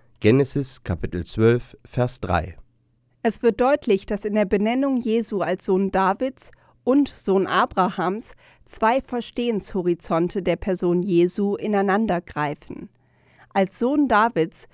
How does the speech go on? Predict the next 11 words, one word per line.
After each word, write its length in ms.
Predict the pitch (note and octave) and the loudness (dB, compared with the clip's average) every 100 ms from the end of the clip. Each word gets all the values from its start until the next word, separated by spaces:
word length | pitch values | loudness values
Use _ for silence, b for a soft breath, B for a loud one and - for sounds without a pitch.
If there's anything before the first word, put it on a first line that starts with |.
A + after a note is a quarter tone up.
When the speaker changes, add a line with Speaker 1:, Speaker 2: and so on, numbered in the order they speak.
| b b | b b
Speaker 2:
ist 200 | G#3+ G3 | -6 -2
er 80 | G#3+ | -2
die 120 | G#3 | -2
potenzielle 920 | - C4 B3 A3 G#3 - B3+ C4+ A#3 | -6 -6 -2 -2 -2 -2 0 0 0
Heilsgestalt 920 | G#3+ G#3+ A3+ - F3 - E3+ F3+ - | 0 0 -2 -6 -8 -2 -2 -2 -4
des 140 | G#3 - | -8 -2
Volkes 420 | G3+ F#3 G3+ G3+ | 0 0 -2 -8
Israel. 720 | - G3+ - C#3 - A#2 - - _ b b b b b | -8 -8 -6 -8 -8 -10 -12 -16 _ b b b b b
Als 240 | - F#3 - | -4 -4 -2
Sohn 220 | F3+ E3 | -2 0
Abrahams 880 | - B3 E4+ G#3 F#3+ E3 E3 C4+ - | 0 0 0 -4 -2 -2 -2 -4 -10